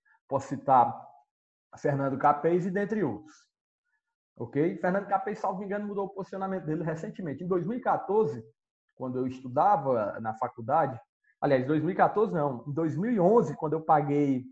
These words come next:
a disciplina de Direito Penal, salvo me engano, lá o,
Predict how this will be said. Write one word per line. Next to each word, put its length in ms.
a 80
disciplina 400
de 60
Direito 300
Penal, 640
salvo 280
me 80
engano, 720
lá 640
o, 140